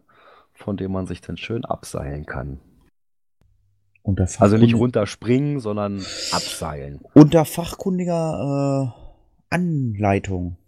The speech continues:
Speaker 1: Genau.
Speaker 2: Ne? Also
Speaker 1: Genau.
Speaker 2: auch als, als, als nicht, äh, Abseiler, nicht Abseiler, auch weil wir als Nicht-Geocacher, der T fünf klettert, kann man das auch
Speaker 1: Genau,
Speaker 2: machen.
Speaker 1: genau. Und da ist der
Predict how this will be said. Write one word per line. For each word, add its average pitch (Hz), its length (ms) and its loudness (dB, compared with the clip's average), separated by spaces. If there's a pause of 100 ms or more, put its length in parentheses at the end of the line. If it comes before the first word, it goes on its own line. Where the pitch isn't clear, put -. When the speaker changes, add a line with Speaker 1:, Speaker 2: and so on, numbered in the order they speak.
(1080)
Speaker 1:
Genau. 69 380 2
Speaker 2:
Ne? - 60 -16 (400)
Also 95 180 0
Speaker 1:
Genau. 80 140 0
Speaker 2:
auch - 40 -2
als, - 300 -6
als, - 380 -2
als - 280 -10
nicht, 147 320 -6
äh, 139 500 -2 (720)
Abseiler, 139 760 0 (300)
nicht - 260 -10
Abseiler, 139 500 -2
auch 107 140 -6
weil 107 220 -2
wir 117 200 2
als - 200 0
Nicht-Geocacher, 139 760 -2
der 123 180 0 (200)
T 120 140 -2
fünf 135 280 -6
klettert, 127 400 -2
kann 117 140 -4
man 113 120 0
das 104 120 -6
auch - 60 -4
Speaker 1:
Genau, 78 380 4
Speaker 2:
machen. - 100 -16 (320)
Speaker 1:
genau. 80 420 2
Und - 480 -4
da 92 140 4
ist - 260 -6
der 87 560 0